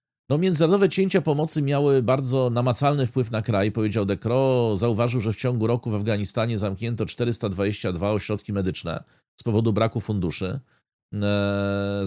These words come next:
powiedział: „Zamknięto je, ponieważ po prostu zniknęły pieniądze. To ponad trzy miliony osób, które ucierpiały, tracąc dostęp do podstawowych usług medycznych”.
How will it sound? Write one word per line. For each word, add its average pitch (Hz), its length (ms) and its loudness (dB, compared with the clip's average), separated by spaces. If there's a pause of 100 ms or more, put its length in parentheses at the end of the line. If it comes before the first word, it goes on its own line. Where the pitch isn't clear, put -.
powiedział: 151 280 2
„Zamknięto 147 460 0
je, 143 120 4
ponieważ 123 300 -2
po 117 100 -2
prostu 120 300 -4
zniknęły 110 440 -2
pieniądze. 110 440 0
To 98 100 -6
ponad 104 300 -2
trzy - 260 -2
miliony 120 400 0
osób, 107 300 -2
które 107 160 0
ucierpiały, 104 600 0
tracąc 95 420 -4
dostęp 90 360 -6
do 92 100 -2
podstawowych 90 600 -4
usług 107 240 -8
medycznych”. 104 580 -6